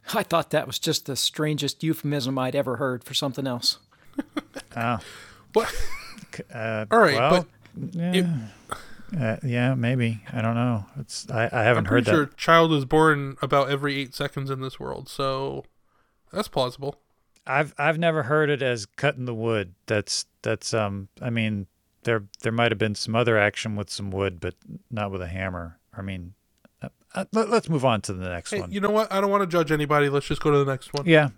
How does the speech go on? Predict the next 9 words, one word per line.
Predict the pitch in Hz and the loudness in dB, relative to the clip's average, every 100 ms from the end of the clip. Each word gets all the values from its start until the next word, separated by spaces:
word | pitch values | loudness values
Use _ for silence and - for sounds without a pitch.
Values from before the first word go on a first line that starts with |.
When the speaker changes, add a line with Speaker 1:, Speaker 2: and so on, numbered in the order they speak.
| - | -4
Speaker 2:
yeah, | 135 127 - | -2 -2 -2
okay. | 127 117 113 113 - | -6 -2 -4 -4 -8
So, | - 131 117 120 - - - - - _ _ _ | -2 2 4 2 -4 -18 -20 -20 -20 _ _ _
using | 139 175 185 185 | 4 4 6 4
a | |
hammer | 135 160 165 165 165 | 4 4 4 4 4
on | 147 139 | 4 4
a | |
roof | 117 147 170 131 - - | 2 6 8 8 4 -8